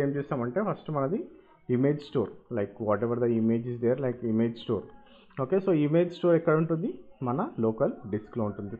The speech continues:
correct? మనం ఎప్పుడైనా ఇమేజ్ని ఎక్కడి నుంచి, ఆ, registry నుంచి pull చేస్తాము, push చేస్తాము. okay, so it is the Docker registry. ఓకే, Docker registry అంటే nothing but మీరు Docker Hub, Google-లోకి వెళ్ళి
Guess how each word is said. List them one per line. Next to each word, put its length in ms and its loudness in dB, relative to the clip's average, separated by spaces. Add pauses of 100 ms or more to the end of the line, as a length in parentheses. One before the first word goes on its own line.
correct? 240 2 (380)
మనం 220 6
ఎప్పుడైనా 280 2 (160)
ఇమేజ్ని 600 2
ఎక్కడి 260 2
నుంచి, 360 -2 (400)
ఆ, 40 2 (500)
registry 500 -2
నుంచి 320 -2 (920)
pull 200 2
చేస్తాము, 500 0
push 240 -2
చేస్తాము. 320 -4
okay, 160 -8 (160)
so 60 0 (180)
it 160 -2
is 160 -2
the 80 0 (420)
Docker 320 4 (560)
registry. 440 -2 (560)
ఓకే, 160 -2 (100)
Docker 280 8
registry 400 -4
అంటే 140 0
nothing 360 0
but 120 2 (100)
మీరు 320 4 (500)
Docker 360 8
Hub, 180 4 (320)
Google-లోకి 420 4
వెళ్ళి 120 0